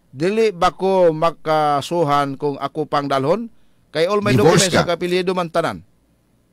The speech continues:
Speaker 2: Ang, but masabot, ay mong bana, foreigner, kay gidivorce man ka. Kay ang divorce mo sa Pilipinas,
Speaker 1: Oo.
Speaker 2: nagisulti na, wa ko na divorce ang Philippines.
Speaker 1: Oo.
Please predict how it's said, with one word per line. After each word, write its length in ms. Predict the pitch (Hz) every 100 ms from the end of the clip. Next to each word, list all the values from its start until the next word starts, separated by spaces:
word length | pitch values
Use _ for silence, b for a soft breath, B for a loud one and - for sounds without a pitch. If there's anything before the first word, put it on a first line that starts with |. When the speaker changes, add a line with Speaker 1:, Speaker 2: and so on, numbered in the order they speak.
| -
Speaker 2:
Ang, 360 | 127 135 135
but 80 | 147
masabot, 280 | 165 160 139
ay 140 | 131
mong 160 | 151 156
bana, 300 | 139 135 127
foreigner, 420 | 110 104 101 117 151
kay 120 | 120
gidivorce 420 | 101 101 113 127
man 100 | 131
ka. 140 | 107 98
Kay 160 | 92
ang 120 | 113
divorce 280 | 156 185 208
mo 80 | 190
sa 100 | 160
Pilipinas, 440 | 151 127 135 - 143
Speaker 1:
Oo. 100 | 127
Speaker 2:
nagisulti 460 | 131 147 135 123
na, 120 | 95 98
wa 140 | 110
ko 120 | -
na 80 | 127
divorce 360 | 107 85 101 101
ang 120 | 78
Philippines. 680 | 82 73 90 85 92 - -
Speaker 1:
Oo. 420 | 123 98 85 80